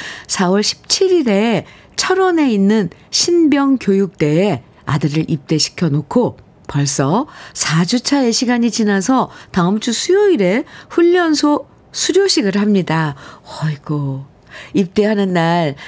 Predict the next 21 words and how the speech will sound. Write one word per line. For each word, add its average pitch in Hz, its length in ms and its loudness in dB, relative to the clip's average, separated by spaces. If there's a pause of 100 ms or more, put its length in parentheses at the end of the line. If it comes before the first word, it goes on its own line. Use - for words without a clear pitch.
(140)
아들이 175 400 0
입맛이 196 720 0
없다고 165 640 -2 (160)
햄버거 294 400 0
하나만 208 460 0
먹고 160 280 -2
입대를 165 440 -2
했는데 156 580 -2 (600)
그게 233 220 2
저는 202 320 0
내내 160 640 0 (200)
마음에 160 640 0 (380)
많이 165 340 0
걸렸어요. 151 840 -2 (540)
그래서 247 460 0
다음 185 360 0
주 190 260 0
훈련소 277 520 0
수료식 269 600 -2
때는 226 380 0 (280)
아이가 160 560 0